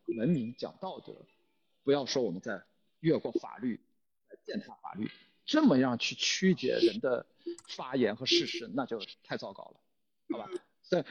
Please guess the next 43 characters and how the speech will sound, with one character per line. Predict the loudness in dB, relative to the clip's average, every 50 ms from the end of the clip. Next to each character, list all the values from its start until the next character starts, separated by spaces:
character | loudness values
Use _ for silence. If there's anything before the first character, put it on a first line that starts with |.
| -8
倡 | -8 -4 -2 -2 -2 0
导 | -2 -4
可 | -4 -4 -6 -4 -4
以， | -4 -4 -8 _ _ _ -6 -6 -6 _
但 | -4 -4 -4 -4 _
管 | -10 -10 -8 -4 -4 -4
我 | -6 -6 -10 _
不 | -16
可 | -16 -14 -12 -12
以， | -12 -12 -14 _ _
这 | -6 -2
就 | 0 0 0
更 | -2 _ _ 0 2 2 2 2 0
加 | -2 -6 -8 -8 -10 -14 _ _ _ _ _ _ _ _ _ _
蛮 | _ -12 -12 -12
横 | -12 -14 -16
不 | -8 -4
讲 | -4 -2 0 0
理 | 0 0
了。 | -2 -8 -8
就 | -8 -8
这 | -2 -2 0
位 | 0 0
朋 | -2 -2 -8 -8
友 | -8
的 | -8 -8
发 | -8 -10 -8 -6
言， | -6 -8 -8
我 | -12 -8
觉 | -6 -6
得 | -6
他 | -6 -8 -6
真 | 0 2 4
的 | 4 4
好 | 2 -2 -2
有 | -2 0
代 | 0 -2 -2
表 | -2 -6
性， | -6 -8 -8
我 | -8
很 | -8 -6 -4 0
愿 | 2 2 2
意 | 2